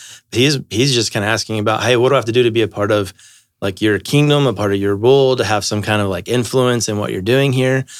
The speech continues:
Uh, so, so then to start to see Jesus's response, you know that, that this tension was building,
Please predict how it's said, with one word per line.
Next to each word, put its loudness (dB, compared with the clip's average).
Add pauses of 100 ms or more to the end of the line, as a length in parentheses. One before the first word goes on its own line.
(240)
Uh, 2
so, 0
so 2
then 2
to 2
start 0
to -2
see -2
Jesus's -2
response, -4
you 4
know 4
that, 0 (120)
that -2
this -6
tension 0
was 0
building, 0